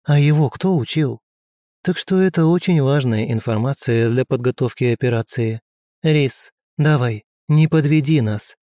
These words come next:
И помни, его жизнь важнее всего, что ты можешь представить. Он нам нужен живым, без вариантов.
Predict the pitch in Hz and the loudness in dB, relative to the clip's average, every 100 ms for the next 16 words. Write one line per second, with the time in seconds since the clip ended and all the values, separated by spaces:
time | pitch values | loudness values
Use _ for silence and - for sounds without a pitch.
0 | _ - 147 143 151 160 120 101 104 - | _ -2 0 2 2 0 0 -2 -6 -12
1 | _ _ 147 147 139 143 139 170 147 123 | _ _ 0 2 4 2 2 2 2 0
2 | 120 _ _ 160 160 170 156 170 165 160 | -2 _ _ 0 2 4 4 4 4 2
3 | - - 165 165 156 107 - 117 151 127 | 0 0 2 4 2 0 -2 -2 0 2
4 | 117 113 - 120 127 - 123 104 101 - | 2 0 -2 -4 -4 -4 -4 -2 -6 -10
5 | - _ _ _ _ - 156 160 147 131 | -20 _ _ _ _ 0 2 4 2 2
6 | 123 127 135 135 135 123 135 135 127 107 | 2 2 2 2 2 2 2 2 0 -2
7 | - _ - 143 143 165 123 120 113 127 | -8 _ -4 0 2 2 2 0 0 2
8 | 139 107 107 - | 0 -2 -6 -12